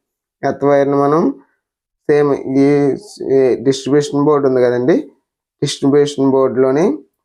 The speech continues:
ఎక్కడన్నా అంటే మనం స్క్రూలు బిగిస్తాం కదా, దానికి వేసినా పర్లేదు, లేకపోతే ఇక్కడ ఒక స్క్రూ ఉందనుకోండి, ఆ స్క్రూకి వేసేకున్నా సరిపోద్ది. ఎర్త్ అనేది మనము ఈ విధంగా చేయగలం.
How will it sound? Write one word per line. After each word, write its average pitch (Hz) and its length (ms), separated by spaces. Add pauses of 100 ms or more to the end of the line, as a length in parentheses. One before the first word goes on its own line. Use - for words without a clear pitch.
(320)
ఎక్కడన్నా 139 460 (240)
అంటే 147 180 (120)
మనం 160 220
స్క్రూలు 147 400
బిగిస్తాం 143 520
కదా, 135 140 (200)
దానికి 131 340
వేసినా 131 320
పర్లేదు, 120 400 (680)
లేకపోతే 135 520 (120)
ఇక్కడ 147 200 (220)
ఒక - 120 (100)
స్క్రూ 127 220 (140)
ఉందనుకోండి, 123 640 (800)
ఆ 139 40 (100)
స్క్రూకి 131 420
వేసేకున్నా 127 540
సరిపోద్ది. 113 500 (560)
ఎర్త్ - 260
అనేది 123 360 (640)
మనము 147 240 (720)
ఈ 143 120
విధంగా 123 400
చేయగలం. 113 440